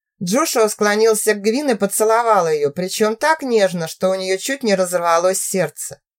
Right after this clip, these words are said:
Затем Джошуа немного отстранился и смотрел на нее неотрывно. В его глазах горело страстное желание.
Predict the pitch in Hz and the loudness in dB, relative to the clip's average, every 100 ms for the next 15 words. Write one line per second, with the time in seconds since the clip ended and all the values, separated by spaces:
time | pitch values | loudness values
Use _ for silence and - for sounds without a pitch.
0 | - 170 190 196 285 285 240 208 - 180 | -12 0 0 2 -2 -2 2 2 2 -2
1 | 175 175 240 247 247 - 214 202 185 165 | 0 0 0 2 0 0 -2 -2 -2 -6
2 | 151 - 151 151 _ - 170 185 185 185 | -6 -8 -14 -18 _ -12 -6 0 0 2
3 | 220 240 214 196 190 202 208 208 208 220 | 2 2 -2 -2 -2 0 0 0 0 0
4 | 214 175 160 143 _ _ _ - 175 202 | 0 -2 -8 -12 _ _ _ -6 0 2
5 | 214 202 208 208 240 262 214 196 185 165 | 2 0 -2 2 0 2 0 2 2 0
6 | - 180 180 - 196 196 202 208 185 165 | -2 0 0 2 2 2 0 0 0 0
7 | 147 131 127 | -6 -10 -12